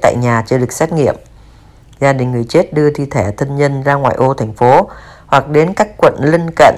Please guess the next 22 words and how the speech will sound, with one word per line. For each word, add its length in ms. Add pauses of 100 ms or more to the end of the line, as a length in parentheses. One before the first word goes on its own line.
(120)
như 120
Unnao 600 (300)
khi 160
không 240
tìm 240
được 260
gỗ 280 (300)
hoặc 200
nơi 200
hỏa 280
táng. 320 (240)
Họ 260
thả 180
xác 300
dưới 200
đáy 200
sông. 280 (2500)
Một 120
nhà 240
báo 200
khác 320
ở 260